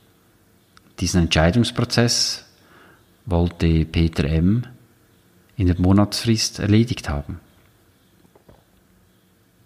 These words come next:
Wenn sämtliche Ziele und Maßnahmen definiert sind, mache ich zum Abschluss gerne mit meinen Klientinnen und Klienten einen Perspektivenwechsel. Er oder sie bestimmt eine Vertrauensperson, zum Beispiel seine Partnerin,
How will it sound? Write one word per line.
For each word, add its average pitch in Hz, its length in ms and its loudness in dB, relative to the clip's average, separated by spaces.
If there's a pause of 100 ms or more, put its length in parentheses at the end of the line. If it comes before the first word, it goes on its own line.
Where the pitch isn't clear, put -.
(1300)
Wenn 113 140 0
sämtliche 165 380 4
Ziele 180 360 4
und 113 160 4
Maßnahmen 101 560 2
definiert 104 520 -2
sind, 123 300 2
mache 123 320 -2
ich - 300 -6
zum 120 180 0
Abschluss 123 440 -2
gerne 110 260 4
mit 107 140 4
meinen 95 260 2
Klientinnen 101 640 0
und 98 80 0
Klienten 92 440 -2
einen 90 180 0
Perspektivenwechsel. 87 1120 -6 (2000)
Er 120 160 6
oder 123 160 4
sie 120 220 4
bestimmt 110 420 2
eine 95 220 4
Vertrauensperson, 120 1200 2
zum - 160 -8
Beispiel 82 340 -4
seine 82 280 -8
Partnerin, 110 840 2